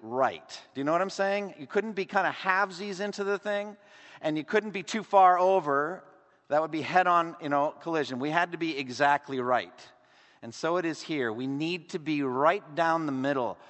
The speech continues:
of a Spirit-filled freedom that leads to holiness and a delight in God's moral law,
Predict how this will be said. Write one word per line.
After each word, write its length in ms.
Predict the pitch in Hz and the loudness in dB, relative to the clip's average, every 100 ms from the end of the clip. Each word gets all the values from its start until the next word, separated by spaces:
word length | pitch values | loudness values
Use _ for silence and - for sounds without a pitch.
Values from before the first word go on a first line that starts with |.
| - - | -20 -2
of 220 | 127 120 | 0 0
a 100 | 120 | -4
Spirit-filled 1400 | 110 - - - 190 202 214 208 - - 175 180 180 156 | -8 -10 -8 -2 2 2 2 -2 -14 -4 0 2 0 -4
freedom 680 | - - 175 175 170 165 165 | -12 -4 -2 0 0 -2 -2
that 160 | 160 | -4
leads 360 | 143 143 139 123 | -4 -4 -6 -6
to 100 | 139 | -6
holiness 640 | 117 135 131 127 113 107 - | -4 -4 -2 -2 -4 -8 -10
and 100 | 110 | -12
a 40 | |
delight 420 | 104 107 107 107 | -10 -4 -4 -4
in 120 | 104 | -8
God's 340 | 101 101 95 85 | -8 -8 -8 -10
moral 340 | 92 90 82 | -14 -12 -12
law, 280 | 76 - - | -16 -20 -20